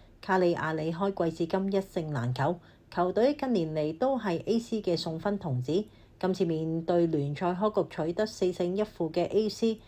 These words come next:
卡里亞里劫數難逃。另外，M 直播到時將會有本場賽事嘅現場直播。由於拉帕杜拿同埋馬高羅格兩位中前場喺賽季開始前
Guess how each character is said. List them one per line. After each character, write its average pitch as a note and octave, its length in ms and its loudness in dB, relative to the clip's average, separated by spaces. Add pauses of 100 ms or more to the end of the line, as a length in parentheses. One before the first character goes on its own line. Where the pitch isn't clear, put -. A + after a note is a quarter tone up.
(260)
卡 G3 220 2
里 E3 160 2
亞 E3 180 -2
里 E3 280 -2
劫 E3+ 160 -2
數 E3+ 240 -2
難 B2+ 260 -2
逃。 E3 220 0 (400)
另 D#3+ 160 -2
外， D#3+ 240 -2 (120)
M F#3+ 120 -2
直 E3 140 -2
播 E3+ 260 2
到 E3+ 120 0
時 D#3 140 -4
將 F#3 200 0
會 F#3+ 100 0
有 E3 140 0
本 F#3 200 -2
場 C#3 220 -4
賽 D#3 160 -2
事 D3+ 140 -8
嘅 D3+ 180 -2
現 D3 180 -2
場 C3 180 -2
直 C#3+ 120 -2
播。 F3 340 0 (640)
由 B2+ 300 0
於 F#3 220 6
拉 F#3 160 2
帕 F3 180 -2 (140)
杜 D3+ 240 2
拿 C3 200 0
同 C3 220 -4
埋 C3+ 260 -2
馬 C3+ 360 0
高 G3 160 2 (140)
羅 C3+ 240 0
格 D3+ 320 0
兩 C#3 220 -2
位 E3+ 160 0
中 G3 300 -2
前 C#3 300 -4
場 C3+ 280 -4
喺 D#3 320 -2
賽 - 240 -2
季 F#3 120 -2
開 G#3+ 360 -2
始 F#3 120 0
前 C3+ 260 -6